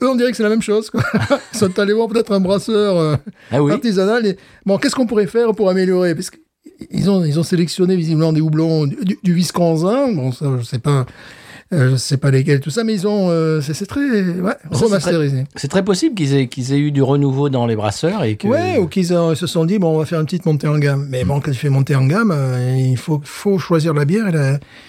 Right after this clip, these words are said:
Speaker 1: et la pousser, quoi,
Speaker 2: Mm.
Speaker 1: tu vois, euh, c'est, c'est, ouais,
Speaker 2: Je,
Speaker 1: c'est
Speaker 2: je te
Speaker 1: assez
Speaker 2: dis, c'est pas un style, euh, très,
Speaker 1: Ouais,
Speaker 2: très,
Speaker 1: mais
Speaker 2: très
Speaker 1: justement,
Speaker 2: populaire.
Speaker 1: mais ils pourraient jouer le, le contre-pied, puisque déjà, avec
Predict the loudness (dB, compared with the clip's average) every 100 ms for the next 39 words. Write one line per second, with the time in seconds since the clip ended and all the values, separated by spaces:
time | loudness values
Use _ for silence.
0 | -20 -20 -2 0 2 0 0 -2 0 -2
1 | 0 0 0 2 0 0 0 -2 -4 -4
2 | -4 -6 -2 0 0 -2 -4 -4 0 0
3 | 0 -2 0 0 0 -4 -4 -2 0 0
4 | -2 -2 -2 -4 -8 -20 _ _ -12 -10
5 | -4 0 0 0 0 -2 -4 -2 0 0
6 | 0 0 -2 -2 -2 0 0 0 0 0
7 | -2 0 -2 -2 -2 -2 -2 -2 0 2
8 | 2 2 0